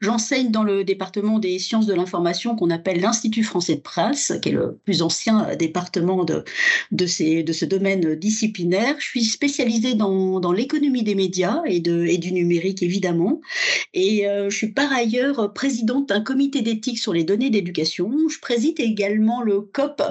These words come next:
du clémi, euh, qui est un, qui est un conseil d'orientation et de performance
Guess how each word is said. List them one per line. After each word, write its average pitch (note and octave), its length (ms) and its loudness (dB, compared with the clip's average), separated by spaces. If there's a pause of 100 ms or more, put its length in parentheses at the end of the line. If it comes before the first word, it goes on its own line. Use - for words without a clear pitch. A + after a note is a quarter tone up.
(120)
du G#3+ 300 2
clémi, G#3+ 380 0 (540)
euh, - 160 0
qui F#3+ 120 -2
est G#3+ 140 -2
un, F#3 880 0
qui G3 60 -2
est E3+ 160 -2
un F#3 100 2
conseil A3 420 0
d'orientation F3+ 800 -2
et E3+ 60 2
de D#3 80 0
performance G3+ 760 -2